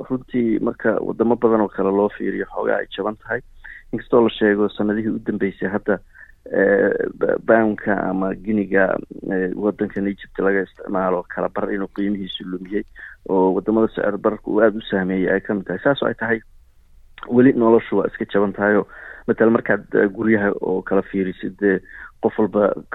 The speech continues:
tabartiisa ay ku xiran tahay. Guryo kun dollar bishii lagu kireeyana waa jiraan, eh, dad degan qaar, eh, boqol dollar ama boqol iyo konton bishii ku, lagu kireeya dad deganna waa,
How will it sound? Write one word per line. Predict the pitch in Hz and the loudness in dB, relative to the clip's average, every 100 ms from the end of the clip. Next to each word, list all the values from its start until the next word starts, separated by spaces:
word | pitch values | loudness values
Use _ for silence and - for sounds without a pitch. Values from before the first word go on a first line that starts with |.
| - | -4
tabartiisa | 107 - 107 - | -2 -2 -4 -4
ay | |
ku | - | -4
xiran | 110 95 104 | -4 -4 -4
tahay. | 101 95 | -2 -2
Guryo | 92 98 104 101 | -2 -2 -2 -2
kun | 117 | -2
dollar | 101 104 92 | -2 -2 -2
bishii | - - | -6 -8
lagu | 98 98 | -6 -6
kireeyana | - 98 98 92 | -2 0 0 0
waa | 98 | -2
jiraan, | - 95 101 98 - | -4 -4 -4 -8 -8
eh, | 92 92 - | -4 -4 -6
dad | 98 | -10
degan | 98 - 101 - | -10 -8 -8 -2
qaar, | 101 95 - - - - - | 0 0 -4 -18 -20 -18 -6
eh, | 87 | -4
boqol | 87 - 113 101 | -4 -2 -2 2
dollar | 101 95 92 | 2 4 2
ama | 92 92 | -2 -6
boqol | - 101 | -2 -2
iyo | 95 | 0
konton | 104 98 92 | -4 -6 -8
bishii | 95 - 95 - | -10 -10 -10 -6
ku, | 107 - | -6 -4
lagu | - 98 98 | -6 -6 -8
kireeya | - 92 95 95 - | -4 -2 0 -2 -4
dad | 92 - | -10 -8
deganna | 95 101 92 | -4 -2 -2
waa, | 90 95 | 0 0